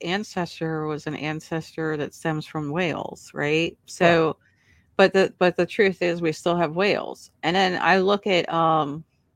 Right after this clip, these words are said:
Speaker 1: some other species. Some primates haven't really changed. We're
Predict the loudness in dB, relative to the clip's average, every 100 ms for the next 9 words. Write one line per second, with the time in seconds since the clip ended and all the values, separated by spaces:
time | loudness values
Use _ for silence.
0 | _ _ _ _ _ -4 -2 0 2 2
1 | 0 -4 -8 -6 -6 -6 -4 -4 -4 -8
2 | -20 _ _ _ _ _ _ _ _ _
3 | _ -6 -2 -2 -4 -8 _ -2 0 0
4 | -2 -4 -4 -4 -2 -6 -6 -4 -4 -6
5 | -8 -4 -4 -8 -12 -16 -6 -2 0 -2